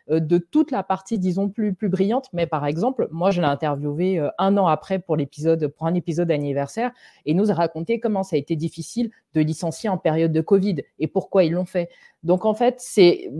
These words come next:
je trouve que c'est, c'est intéressant d'avoir, euh, justement, euh, cet aspect-là qu'on ne raconterait pas dans, qu'on ne raconterait pas f-, finalement à la télévision, dans une radio plus traditionnelle ou bien dans un, dans un magazine papier.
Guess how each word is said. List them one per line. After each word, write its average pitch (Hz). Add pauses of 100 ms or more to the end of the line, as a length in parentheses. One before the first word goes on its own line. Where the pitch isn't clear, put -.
je 170
trouve 262
que 240
c'est, 151
c'est 180
intéressant 202
d'avoir, 180
euh, 147
justement, 185
euh, 151 (400)
cet 208
aspect-là 208
qu'on 190
ne 185
raconterait 196
pas 190
dans, 160
qu'on 190
ne 180
raconterait 175
pas 185
f-, 185
finalement 165
à 175
la 160
télévision, 156
dans 156
une 170
radio 160
plus 185
traditionnelle 156
ou 165
bien 165
dans 151
un, 160
dans 147
un 156
magazine 147
papier. 139